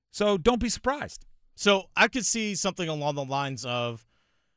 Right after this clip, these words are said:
Speaker 2: all right, you have Thielen, Chark,
Speaker 1: Mm.
Speaker 2: Shenault,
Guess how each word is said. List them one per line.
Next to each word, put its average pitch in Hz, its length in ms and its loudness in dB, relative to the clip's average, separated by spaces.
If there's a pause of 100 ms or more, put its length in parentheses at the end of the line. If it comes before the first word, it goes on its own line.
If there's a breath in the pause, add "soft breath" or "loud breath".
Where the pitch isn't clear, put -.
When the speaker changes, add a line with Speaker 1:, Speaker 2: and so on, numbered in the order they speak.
(180)
Speaker 2:
all 127 80 2
right, 110 120 0
you 131 100 -2
have 123 140 -6
Thielen, 135 760 -4
Chark, 131 460 -2
Speaker 1:
Mm. 107 340 0
Speaker 2:
Shenault, 135 720 -4